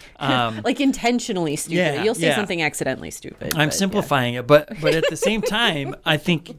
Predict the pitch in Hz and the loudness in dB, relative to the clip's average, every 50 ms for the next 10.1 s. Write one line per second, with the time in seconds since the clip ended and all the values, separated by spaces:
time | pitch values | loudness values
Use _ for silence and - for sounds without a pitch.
0 | - - 165 151 147 147 139 135 147 143 135 - 143 139 135 139 147 143 139 131 | -10 -4 -2 2 2 2 4 2 2 0 0 0 0 0 2 2 2 2 2 0
1 | 120 123 131 131 127 120 117 - - - - - 135 123 117 - - - 170 175 | 0 0 0 -2 -2 -4 -6 -8 -14 -12 -10 -8 -8 -8 -8 -6 -2 0 0 0
2 | - - 135 127 127 120 - 147 135 123 123 123 120 - - - - 165 170 147 | 2 0 0 -2 -2 -2 -2 0 0 2 2 0 0 0 -2 -2 0 2 2 2
3 | 135 127 120 104 - - 131 123 123 120 - - - - _ _ _ - - 143 | 2 2 -2 -4 -6 -4 -4 -4 -4 -6 -8 -14 -20 -20 _ _ _ -8 -4 -2
4 | 143 127 - - 143 143 147 147 135 123 123 131 151 156 151 - - 127 113 110 | 0 0 0 0 2 2 2 2 2 0 0 0 0 0 0 -2 -2 -2 0 0
5 | 110 110 107 107 110 - _ _ _ _ - 135 127 127 120 120 139 143 131 127 | 0 -2 -2 -6 -10 -12 _ _ _ _ -4 0 0 2 2 2 0 0 0 -2
6 | 123 117 120 123 123 117 110 110 107 - - - - 120 117 123 117 156 - 120 | -2 0 2 2 0 0 -2 -6 -8 -10 -12 -12 -10 -6 -6 -6 -6 -6 -6 -4
7 | 117 117 113 110 107 110 - 131 131 135 147 143 135 135 127 135 139 147 143 127 | -2 0 0 0 0 -2 -2 0 0 2 2 2 0 0 0 0 2 2 2 0
8 | 113 104 - 113 113 110 110 - 123 - - - 117 - - - 120 110 - - | -2 -6 -8 -8 -6 -6 -8 -8 -10 -10 -8 -8 -8 -8 -8 -8 -8 -8 -8 -8
9 | 120 117 107 - - 139 127 139 139 135 135 127 135 131 113 - - 123 120 110 | -10 -10 -10 -10 -8 -4 -2 0 0 0 0 0 -2 -4 -4 -6 -8 -8 -8 -8
10 | 98 | -10